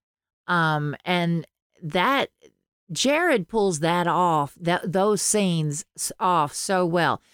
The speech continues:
because that's like the scene in the cage with him,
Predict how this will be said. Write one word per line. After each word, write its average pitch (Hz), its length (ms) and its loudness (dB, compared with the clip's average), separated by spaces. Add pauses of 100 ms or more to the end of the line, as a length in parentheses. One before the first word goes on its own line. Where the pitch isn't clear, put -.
(200)
because 190 260 -2
that's 240 240 -2
like 269 180 -2
the 208 120 -2
scene 226 500 0
in 202 300 0
the 170 80 0
cage 185 580 -2 (120)
with 160 300 0
him, 139 360 -4